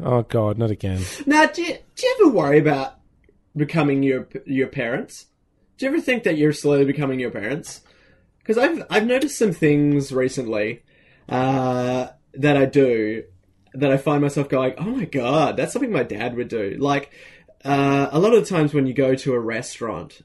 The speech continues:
Speaker 2: and you order, like, a, a Coke, for example, uh, and they,
Speaker 1: Sure.
Speaker 2: and they ask you if Pepsi is okay, the, a regular person would just go, "Yeah, that's fine,"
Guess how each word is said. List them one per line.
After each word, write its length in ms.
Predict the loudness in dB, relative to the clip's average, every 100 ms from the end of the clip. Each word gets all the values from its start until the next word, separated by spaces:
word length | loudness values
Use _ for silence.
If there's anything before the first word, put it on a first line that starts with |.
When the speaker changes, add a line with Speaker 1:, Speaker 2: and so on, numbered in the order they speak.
| _
Speaker 2:
and 460 | -12 -10 -8 -6
you 140 | -4 -4
order, 540 | -2 -4 -6 -6 -10 -10
like, 400 | -8 -8 -10 -12
a, 200 | -10 -10 -12
a 100 | -16
Coke, 540 | -8 -6 -6 -8 -20 _ _ _ _ _
for 140 | -10
example, 600 | -8 -8 -10 -8 -8 -8 -14 _ -12
uh, 40 | -6
and 480 | -4 -4 -4 -6
they, 80 | 2
Speaker 1:
Sure. 140 | 4 6
Speaker 2:
and 140 | 4
they 140 | 2 0
ask 260 | 0 -2
you 220 | -2 0 -2
if 320 | -6 -8 -20 -2
Pepsi 460 | 0 0 -2 -4 -2
is 140 | -4
okay, 540 | -8 -8 -10 -10 -12 _ _ _ _ _ _
the, 380 | -2 0 0 0
a 40 | 2
regular 340 | 4 6 4
person 500 | 2 0 2 -2 0
would 180 | -2 -2
just 240 | -4 -4 -4
go, 380 | -4 -4 -4 0
"Yeah, 240 | 4 4 4
that's 280 | -2 -6
fine," 480 | -6 -6 -4 -6 -10